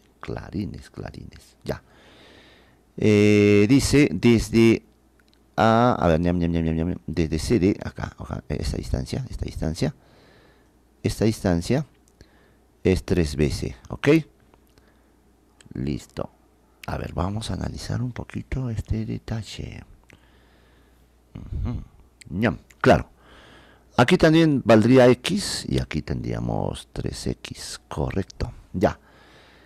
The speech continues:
Entonces, ya tenemos para plantear la ecuación. ¿Cuál sería, profesor? Mira, fácil, fácil. Eh, nos pide hallar B D, ¿ok? Ya, pero para eso hay que hallar X. Entonces, aquí ya lo observas que tú tienes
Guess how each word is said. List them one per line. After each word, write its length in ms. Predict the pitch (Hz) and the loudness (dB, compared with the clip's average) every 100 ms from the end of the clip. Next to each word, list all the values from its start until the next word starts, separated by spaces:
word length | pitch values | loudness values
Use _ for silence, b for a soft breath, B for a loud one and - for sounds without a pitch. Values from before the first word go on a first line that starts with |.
| b b | b b
Entonces, 460 | 135 165 226 160 110 | 0 4 4 4 4
ya 260 | 175 208 | 6 6
tenemos 540 | 202 175 180 170 156 - | 6 2 2 2 0 -2
para 320 | - 120 113 | 2 4 4
plantear 420 | 107 98 92 120 | 0 0 0 2
la 120 | 98 | 2
ecuación. 400 | 82 69 65 64 - | 0 -4 -6 -8 -2
¿Cuál 160 | 208 | -2
sería, 360 | 202 170 151 117 | 0 0 2 2
profesor? 500 | 98 95 - - - - | -2 -6 -6 -8 -8 -8
Mira, 240 | 65 - - | -6 -4 -4
fácil, 280 | - - - | -4 -6 -8
fácil. 300 | 64 - - - _ b b b b b b b b - | -8 -8 -14 -20 _ b b b b b b b b -4
Eh, 160 | - - | 0 2
nos 180 | 110 - | 0 0
pide 220 | 170 156 | 2 4
hallar 400 | 120 131 131 107 | 6 6 4 2
B 240 | 95 107 | 4 4
D, 260 | 90 85 65 - - | 4 2 0 -10 -16
¿ok? 200 | - - 123 190 - _ _ _ - | -6 2 2 2 -4 _ _ _ -12
Ya, 480 | 62 69 82 67 - - | -10 -4 -2 -2 -4 2
pero 300 | 117 110 101 | 4 6 4
para 260 | - 101 | 4 6
eso 160 | 127 131 | 6 2
hay 60 | 113 | 0
que 120 | 85 | 2
hallar 220 | 85 82 | 4 4
X. 300 | 107 - - | 2 -2 -12
Entonces, 260 | 64 82 85 | -4 -2 -2
aquí 240 | - 131 | 0 4
ya 100 | 131 | 6
lo 80 | 123 | 4
observas 440 | 110 123 110 139 | 2 2 2 0
que 140 | - 73 | -4 -4
tú 140 | 87 | -2
tienes 420 | - 87 73 - | 0 0 0 -4